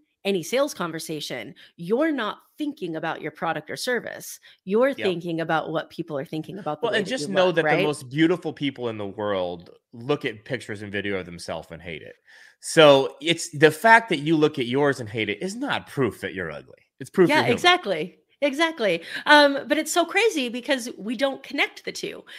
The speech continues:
Speaker 1: So we think, "Oh, I'm, <laughs> I, I'm not gonna do video, and instead I'm gonna go outside and I'm gonna talk to people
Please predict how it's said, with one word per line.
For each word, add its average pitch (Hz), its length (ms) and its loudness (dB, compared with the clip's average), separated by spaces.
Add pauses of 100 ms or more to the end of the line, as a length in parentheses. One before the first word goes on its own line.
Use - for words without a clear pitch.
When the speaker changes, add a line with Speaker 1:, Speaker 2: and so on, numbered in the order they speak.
(120)
Speaker 1:
So 254 720 2
we 240 180 -4
think, 294 480 -2
"Oh, 220 160 0
I'm, 214 280 0
<laughs> - 40 -4
I, - 320 -2 (260)
I'm 247 160 2
not 285 240 4
gonna 269 160 0
do 214 220 -4
video, 202 680 0 (200)
and 226 160 0
instead 226 640 0
I'm 214 200 -4
gonna 202 120 -2
go 185 80 -2
outside 214 380 0
and 208 80 -4
I'm 190 80 -4
gonna 185 160 -4
talk 247 240 -2
to 226 100 -6
people 175 460 -4